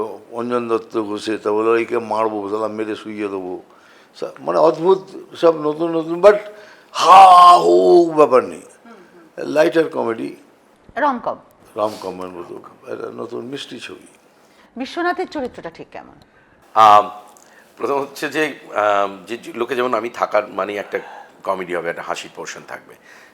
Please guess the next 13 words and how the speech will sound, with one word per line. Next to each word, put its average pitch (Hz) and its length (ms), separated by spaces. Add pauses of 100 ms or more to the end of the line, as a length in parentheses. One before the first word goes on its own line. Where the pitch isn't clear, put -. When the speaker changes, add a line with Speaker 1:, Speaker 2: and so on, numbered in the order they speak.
Speaker 3:
সেরকম - 480 (140)
নয়। - 280 (240)
ছবির 147 360 (140)
গল্পটার 147 580
একটা 175 400 (280)
চলন 135 340
আছে, - 220 (380)
দাদাদের, 101 840
অঞ্জনার 95 560
যে 85 100
সম্পর্ক, 90 520 (320)
অঞ্জন 101 360
দত্ত, 90 300